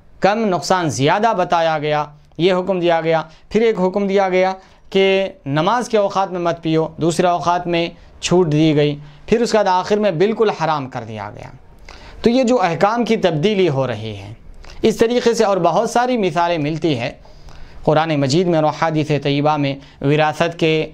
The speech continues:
मसाइल में मिलते हैं और दीगर, अ, नमाज के, अ, हवाले से भी मिलता है कि इब्तिदा में रब्बे जुल जलाल ने पचास नमाज़ें फ़र्ज़ की थी, फिर हुजूर पाक सल्लल्लाहु अलैहि वसल्लम ने कम कर का, करा कर, अ,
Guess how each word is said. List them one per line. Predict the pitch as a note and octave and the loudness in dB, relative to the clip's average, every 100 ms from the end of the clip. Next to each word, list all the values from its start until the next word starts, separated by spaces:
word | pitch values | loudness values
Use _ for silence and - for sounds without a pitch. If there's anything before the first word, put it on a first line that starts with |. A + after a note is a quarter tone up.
| - - | -10 -2
मसाइल | D3 D3 D3 D3 E3 | 0 2 0 0 0
में | E3 | 0
मिलते | D#3 C#3 C#3 C#3 | 0 0 -2 -2
हैं | B2+ C3+ - - - | -2 -8 -12 -8 -2
और | D3+ D#3 | 0 2
दीगर, | C#3+ D#3 D#3 D3 | 2 2 2 0
अ, | C#3+ - - - - C#3 C#3 C3+ C3 - - - - D#3 | -4 -12 -20 -8 0 2 2 2 0 -2 -10 -20 -6 0
नमाज | D#3 E3+ F3+ F#3 | 2 2 0 -2
के, | - F3 E3 E3 | 0 2 2 -2
अ, | - - - - | -6 -20 -10 -4
हवाले | C#3 - D#3 D#3 D#3+ | -2 0 2 2 0
से | D#3+ E3 | 0 2
भी | D#3+ | 2
मिलता | D3+ D3 C#3+ C#3 | 2 0 0 0
है | C#3+ D#3 - - - - - - - - - - - | 0 -4 -10 -20 -20 -20 -20 -20 -20 -16 -12 -8 0
कि | D3+ D3 | 2 2
इब्तिदा | C#3 C#3+ E3 | 0 2 2
में | E3 D#3+ | 2 0
रब्बे | D#3 D3+ | 2 2
जुल | C#3+ | 2
जलाल | C#3 C#3+ D3+ | 2 0 0
ने | C#3+ | -2
पचास | - C#3 D#3 E3+ D#3+ | -4 -2 0 0 -2
नमाज़ें | D3 C#3+ D3+ D3+ D3+ D3+ - - - | -2 0 0 0 -2 -4 -10 -20 -4
फ़र्ज़ | E3+ E3+ - | -2 0 0
की | F3 | 0
थी, | D#3+ D#3 D#3 - - | 0 -2 -4 -12 -2
फिर | D#3+ D3 | -2 0
हुजूर | D#3+ E3 D#3 | 2 2 2
पाक | D#3 D#3 | 2 0
सल्लल्लाहु | D#3 D3+ D3 | -2 0 0
अलैहि | C#3+ | 0
वसल्लम | D3+ D3 | 0 0
ने | C#3+ | 0
कम | C3+ D#3 D#3 | 0 0 0
कर | C#3 D#3+ D3+ | 2 0 0
का, | D3+ C#3+ C#3 | 0 0 0
करा | C3 - D3+ D#3 | -4 -2 0 0
कर, | D3+ | 0
अ, | D3+ | -2